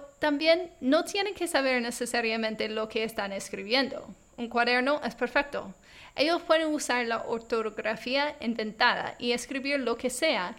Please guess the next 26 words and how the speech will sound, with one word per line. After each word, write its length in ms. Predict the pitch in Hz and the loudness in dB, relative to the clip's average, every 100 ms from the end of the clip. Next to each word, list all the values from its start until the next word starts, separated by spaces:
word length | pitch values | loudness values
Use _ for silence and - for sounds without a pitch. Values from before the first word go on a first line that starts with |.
| - - | -16 -4
que 140 | 277 269 | 4 4
estén 360 | 269 269 254 - | 6 2 2 -2
tratando 520 | 240 240 262 262 285 | -4 0 0 0 2
de 160 | 262 | 2
expresar 640 | 220 - 214 220 190 208 220 | 0 -2 -4 -2 -4 -4 0
para 180 | 220 | 0
mostrar 680 | 220 220 - 247 269 202 208 | 0 -4 -6 2 2 4 0
lo 160 | 233 220 | 0 -2
que 140 | 220 | -2
aprendieron. 720 | 208 202 190 190 247 - - - - _ - - - | -2 -2 -4 4 4 4 -6 -14 -20 _ -20 -20 -20
También 460 | - 285 285 349 359 381 - - | 2 4 4 4 2 -2 -10 2
puede 240 | 320 427 | 2 4
comenzar 560 | 494 453 370 277 240 247 | 0 -2 2 2 2 2
como 680 | 247 247 240 240 247 240 | 0 0 0 0 0 -2
una 280 | - 262 269 | -2 0 2
especie 560 | 269 - 247 247 233 226 | 0 2 2 4 2 2
de 240 | 208 202 | 0 -2
diario 600 | 196 214 214 214 220 220 | 0 2 4 2 0 -2
de 320 | 208 208 196 | -2 -4 -2
observación, 840 | - 190 208 185 208 247 240 180 156 - _ _ - | -4 -6 -6 -4 -4 -2 -2 -2 -12 -14 _ _ -4
donde 360 | 240 233 226 | 0 2 2
dibujan 520 | 208 226 240 247 240 233 | 2 0 0 0 -2 0
cosas 540 | 233 233 240 233 233 | 0 2 2 2 0
que 100 | 220 | -4
notan 560 | 214 269 269 269 262 247 | 2 2 4 4 4 2
o 360 | 220 214 208 | 0 -2 -4